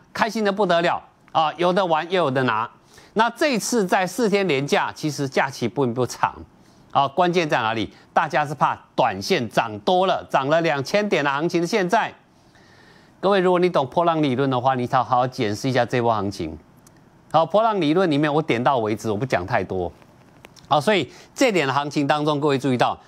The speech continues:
那我们当时跟他假设，今年行情是 V 型反转，这个 V 型反转理由大家都看过了哈，大家都认同的，事后证明都是对的。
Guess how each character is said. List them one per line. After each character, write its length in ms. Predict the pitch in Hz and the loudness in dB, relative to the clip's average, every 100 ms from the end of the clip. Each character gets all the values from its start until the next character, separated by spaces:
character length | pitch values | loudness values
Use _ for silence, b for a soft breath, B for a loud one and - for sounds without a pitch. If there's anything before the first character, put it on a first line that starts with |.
| B | B
那 240 | 247 226 - | -2 -2 -4
我 180 | 143 156 | 0 0
们 220 | 190 220 | 2 -2
当 200 | 214 233 | 0 -2
时 120 | 202 | 0
跟 100 | 190 | 0
他 100 | 202 | 0
假 280 | 196 180 107 | 0 -2 -2
设， 160 | - 151 | -2 -2
今 180 | 180 254 | 0 0
年 140 | 214 | 0
行 160 | 165 156 | -2 -2
情 160 | 170 | -2
是 100 | 156 175 | 0 0
V 180 | 175 180 | 0 0
型 220 | 147 131 | -2 0
反 200 | 120 127 | 0 0
转， 200 | 131 76 - B B B - | -2 -4 -14 B B B 0
这 140 | 302 | 0
个 100 | 254 | 2
V 160 | 233 262 | 0 0
型 180 | 240 214 | 0 0
反 200 | 208 214 | 0 0
转 180 | 190 143 | -2 0
理 140 | 131 | -2
由 140 | 131 | 0
大 180 | 151 190 | 0 -2
家 160 | 170 165 | 0 -2
都 80 | 165 | -2
看 300 | - 180 131 | -2 -4 -2
过 180 | 156 117 | 0 2
了 60 | |
哈， 160 | 131 117 | 2 0
大 140 | 170 | 0
家 80 | 156 | 0
都 120 | 156 | 0
认 200 | 151 135 | 0 -2
同 200 | 110 92 | -2 -4
的， 160 | 95 104 | -2 -2
事 200 | - 214 | 0 2
后 160 | 185 | 2
证 160 | 160 196 | 0 0
明 100 | 135 | 2
都 100 | 151 | 0
是 120 | 143 | -2
对 240 | 156 170 | 0 0
的。 120 | 90 | -2